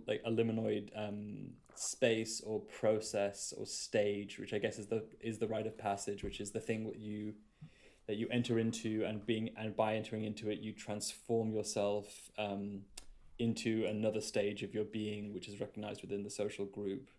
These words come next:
And this is criticized because of essentialisms that reside through that process or that understanding, um, and can be made more sophisticated.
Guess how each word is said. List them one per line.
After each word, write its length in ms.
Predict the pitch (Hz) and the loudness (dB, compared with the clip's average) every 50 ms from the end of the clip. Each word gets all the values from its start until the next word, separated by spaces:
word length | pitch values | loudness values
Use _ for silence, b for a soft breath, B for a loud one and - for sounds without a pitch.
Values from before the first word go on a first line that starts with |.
| - - - - | -20 -20 -8 -2
And 100 | 117 117 | 2 2
this 100 | 117 - 117 | 2 2 0
is 200 | 113 113 - - - | -2 -2 -4 -4 -2
criticized 500 | - 117 110 107 - 117 107 107 107 - | -2 0 0 2 4 6 6 6 4 2
because 240 | 104 - - 101 | -4 -4 -2 -2
of 180 | 98 104 101 98 - - - - - - b b b b b b b b b b b b b _ - - - - - 127 | -2 -2 -2 -4 -12 -18 -20 -20 -20 -20 b b b b b b b b b b b b b _ -20 -20 -18 -8 -4 -2
essentialisms 680 | - - 120 117 117 - 113 113 110 110 107 104 - | 2 2 2 2 2 2 0 0 2 0 -2 0 2
that 260 | 107 104 - - - - - | 2 0 0 -2 -10 -10 0
reside 440 | 123 120 110 113 107 107 104 104 104 - | 2 4 4 4 4 4 4 2 0 -2
through 140 | - 107 | -2 -2
that 220 | 101 95 87 - - | 0 0 -2 -4 -4
process 500 | - - 104 104 - - 104 101 - - | 0 2 2 2 4 2 2 2 2 0
or 60 | 104 | -2
that 100 | 101 87 | -2 -2
understanding, 680 | 101 107 101 101 - 107 107 107 104 101 107 107 107 104 107 113 - - - | -2 -4 -6 -4 -2 -2 0 0 -2 -2 -4 -4 -4 -6 -8 -12 -14 -8 -6
um, 400 | 110 104 101 101 101 101 101 107 110 - - _ - | -2 -2 -2 -2 -2 -4 -6 -8 -10 -14 -18 _ -10
and 420 | 110 107 104 101 104 104 101 - - - | -6 -4 -4 -4 -4 -6 -8 -12 -14 -12
can 160 | - - 110 | -6 -6 -4
be 100 | 101 107 | -4 -2
made 200 | 101 104 104 104 | 0 0 0 0
more 120 | 101 104 - | -2 -6 -6
sophisticated. 760 | - - - - 107 - - - - - 123 104 101 - | -8 -8 -6 -6 -6 -6 -6 -4 -2 0 2 2 0 -2